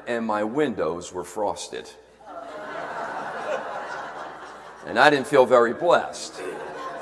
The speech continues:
<laughs> I thought, "That's my first introduction to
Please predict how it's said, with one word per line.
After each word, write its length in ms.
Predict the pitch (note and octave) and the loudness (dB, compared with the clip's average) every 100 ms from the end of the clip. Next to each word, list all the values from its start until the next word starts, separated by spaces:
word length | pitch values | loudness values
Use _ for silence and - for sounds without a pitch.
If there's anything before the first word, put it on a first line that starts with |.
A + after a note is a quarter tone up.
| - D5 D5+ F5 E5+ - - E5+ - - - - - - - - - - | -10 -8 -8 -8 -8 -12 -12 -12 -12 -16 -20 -20 -20 -20 -20 -20 -20 -12
<laughs> 0 | |
I 300 | - - D#3 | -8 4 6
thought, 320 | A2+ C#3 - - | 8 10 10 8
"That's 220 | B2 C3 | 6 6
my 120 | A#2 | 4
first 300 | A2 B2 A#2 | 6 4 6
introduction 760 | A#2+ A2 A2 C3 C3+ - A2+ G#2+ | 0 0 10 10 10 6 0 2
to 220 | A#2 | 2